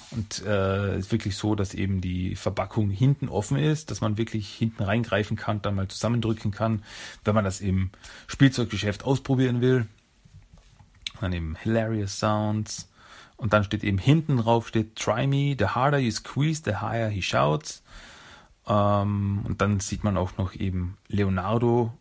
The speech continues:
wie der ausschaut, also prinzipiell gleich, nur mit zwei Katanas. Und dann steht eben dabei bei Leonardo Ninja Power und bei Michelangelo steht Burp, also Hulps.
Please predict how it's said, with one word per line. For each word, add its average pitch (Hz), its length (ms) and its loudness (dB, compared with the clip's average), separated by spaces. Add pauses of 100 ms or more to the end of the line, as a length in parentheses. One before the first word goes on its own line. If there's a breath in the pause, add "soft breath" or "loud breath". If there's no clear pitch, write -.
(380)
wie 101 200 -4
der 104 200 0
ausschaut, 107 580 0
also - 140 -12
prinzipiell - 480 -6
gleich, 104 600 0 (840 loud breath)
nur 95 420 0
mit 92 360 -6
zwei 92 180 -2
Katanas. 101 760 0
Und 90 140 -6
dann 92 60 -4
steht 90 200 -6
eben 87 160 -4
dabei 90 320 -2
bei 95 100 0
Leonardo 90 560 -2
Ninja 143 400 2
Power 131 800 0 (400 loud breath)
und 101 380 -2
bei 90 200 0
Michelangelo 95 540 -2
steht 85 300 -6
Burp, 95 500 -2
also 87 320 -6
Hulps. 127 480 2